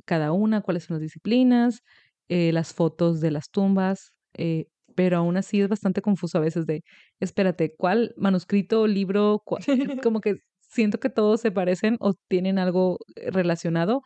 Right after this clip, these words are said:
Speaker 1: Entonces es un poco confuso. Ahorita cu-, ¿en cuál est-, eh, ahorita en cuál estamos? <laughs>
Speaker 2: En la
Speaker 1: En la
Speaker 2: cabeza de lobo.
Speaker 1: cabeza de lobo.
Speaker 2: Ujú.
Speaker 1: Pero cabez-, fíjate, estaba,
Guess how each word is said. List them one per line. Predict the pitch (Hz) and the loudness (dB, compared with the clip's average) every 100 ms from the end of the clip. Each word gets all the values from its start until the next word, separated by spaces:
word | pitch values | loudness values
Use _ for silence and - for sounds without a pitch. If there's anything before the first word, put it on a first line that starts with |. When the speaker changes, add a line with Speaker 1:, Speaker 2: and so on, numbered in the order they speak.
| - _ _ _ _ _ | -12 _ _ _ _ _
Speaker 1:
Entonces | 240 175 170 170 185 175 - | -6 -4 -2 -2 -4 -6 -2
es | 180 170 - | -2 -2 -4
un | 190 175 | -4 -4
poco | - 175 - 180 - | -2 -4 0 -2 -2
confuso. | - 170 - 170 - 196 | -4 -4 -4 -10 -8 -2
Ahorita | 202 202 - | 0 0 -2
cu-, | - | 0
¿en | 226 | 0
cuál | - 196 208 | 2 0 0
est-, | - - | -4 -6
eh, | 175 - | -6 -2
ahorita | 202 254 | -2 0
en | 349 | -4
cuál | 349 | -6
estamos? | - 185 165 160 160 - - - | -4 -2 -2 -4 -6 -12 -14 -6
<laughs> | 208 - | -6 -4
Speaker 2:
En | 208 208 202 202 | -4 0 2 2
la | |
Speaker 1:
En | |
la | 196 190 190 | 2 0 0
Speaker 2:
cabeza | 196 190 208 208 | 2 2 2 2
de | 196 | 2
lobo. | 165 - | 0 0
Speaker 1:
cabeza | 220 202 202 233 | 2 2 2 2
de | 220 | 4
lobo. | 190 165 185 | 4 2 -4
Speaker 2:
Ujú. | 185 160 - | -12 -12 -4
Speaker 1:
Pero | 226 220 | 0 0
cabez-, | 214 220 214 - 196 - _ _ | 0 0 0 -2 -10 -10 _ _
fíjate, | 240 220 190 | 0 2 0
estaba, | - 196 | -2 -2